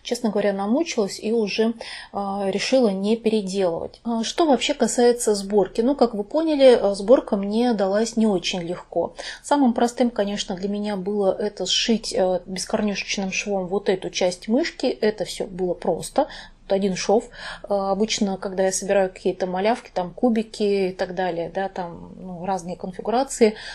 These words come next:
обычно, э, больше таких швов. Здесь вот буквально один. Это было быстро. Дальше нужно мышку набить, э, нужно вот зафиксировать вот здесь. Я там ещё дополнительно, э,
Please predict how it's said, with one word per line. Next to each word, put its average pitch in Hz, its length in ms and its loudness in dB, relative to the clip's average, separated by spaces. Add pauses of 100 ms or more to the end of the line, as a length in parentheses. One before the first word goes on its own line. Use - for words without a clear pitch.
(100)
обычно, 214 480 2 (360)
э, 196 200 -2
больше 196 360 8
таких 190 320 -6
швов. 175 360 -6
Здесь 254 340 -2
вот 208 180 -4
буквально 196 640 -2
один. 180 360 -6 (320)
Это 240 200 2
было 208 260 4
быстро. 185 460 -4
Дальше 220 400 2
нужно 196 340 -4
мышку 196 560 -2 (320)
набить, 226 640 2
э, 196 360 2
нужно 196 460 2 (180)
вот 196 180 -4
зафиксировать 185 800 0
вот 185 100 -4
здесь. 190 400 -2
Я 202 80 2
там 190 180 -2
ещё 185 200 -4
дополнительно, 196 760 -6 (460)
э, 196 200 -2